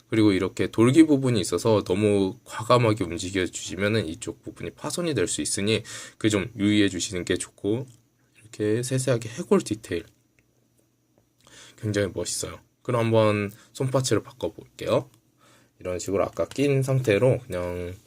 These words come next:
뽑아주시고 보시면은 구멍이 있습니다. 이렇게 그냥 손쉽게 끼워 주-,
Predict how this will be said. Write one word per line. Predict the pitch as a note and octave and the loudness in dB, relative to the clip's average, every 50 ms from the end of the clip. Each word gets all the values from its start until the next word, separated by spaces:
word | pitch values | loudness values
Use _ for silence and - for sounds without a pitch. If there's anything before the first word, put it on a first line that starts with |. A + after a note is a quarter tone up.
| _ - | _ 0
뽑아주시고 | D#3 F3+ F#3+ F#3+ F3+ B2 G#2+ F#2 - - F2 G#2+ C#3 C#3+ A2 - _ _ _ _ _ _ _ _ _ _ _ _ _ _ _ - - - - - - - - _ _ | 2 4 6 6 6 4 4 0 -2 0 2 4 4 2 2 0 _ _ _ _ _ _ _ _ _ _ _ _ _ _ _ -20 -16 -14 -14 -14 -14 -16 -20 _ _
보시면은 | - G2 F#2+ - G2+ G2+ G#2 A2 B2+ C#3 C3+ | -8 -6 -4 -2 0 0 2 2 2 0 -2
구멍이 | C3 - G2+ G#2+ A2+ A#2+ G#2 | -2 -2 0 2 2 2 2
있습니다. | A2 - - B2+ B2 A2+ - - - _ _ _ _ _ - - | 0 -4 -6 -8 -10 -12 -14 -18 -20 _ _ _ _ _ -20 -20
이렇게 | G#2 G2 - - - A2 | -20 -20 -16 -12 -10 -6
그냥 | A2+ A2 A#2+ B2+ C3 C3 C3 B2+ | -4 -2 0 0 2 2 2 2
손쉽게 | C3 - F#3+ F#3+ - - - C3 | 2 0 0 0 0 -2 -4 -4
끼워 | B2+ - A3+ B3 | -2 0 0 0
주-, | A#3 - D3 C#3+ C#3+ | 0 -2 -4 -4 -6